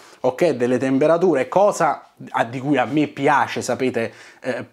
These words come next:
mm, mi, mi piace pugnalarmi proprio con, con queste cose. Non ho idea, eh, che cosa possa venire fuori da una C P U del genere, ma sicuramente, voglio dire, un prodotto che non ci dispiace. Cioè, sono tutti prodotti che in questo momento sul mercato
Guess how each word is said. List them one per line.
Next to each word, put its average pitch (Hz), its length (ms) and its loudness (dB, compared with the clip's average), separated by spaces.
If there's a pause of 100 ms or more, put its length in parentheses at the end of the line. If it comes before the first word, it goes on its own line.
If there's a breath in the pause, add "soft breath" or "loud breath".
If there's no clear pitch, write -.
(100)
mm, 120 360 -4
mi, 120 240 -4
mi 131 160 0
piace 147 340 0
pugnalarmi 139 1040 0
proprio 110 380 0
con, 110 200 -6 (260 loud breath)
con 117 200 -4
queste 117 320 -2
cose. 120 640 -2
Non 277 200 2
ho 220 120 2
idea, 165 640 0
eh, 113 160 -8
che 120 240 -4
cosa 120 300 0
possa 120 560 0
venire 117 340 -4
fuori 117 460 -2
da 113 160 0
una 107 180 -6
C - 260 -6
P - 60 -6
U 208 60 2
del 269 180 4
genere, 151 580 0 (440 loud breath)
ma 147 200 -2
sicuramente, 135 800 0
voglio 139 240 2
dire, 120 180 -2
un 160 220 0
prodotto 156 800 0 (340 loud breath)
che 208 160 2
non 262 240 2
ci - 160 0
dispiace. 127 720 0
Cioè, 165 200 2
sono 196 280 2
tutti 190 320 0
prodotti 165 560 2
che 143 80 2
in 151 100 2
questo 180 340 0
momento 143 480 0
sul 160 160 0
mercato 127 720 0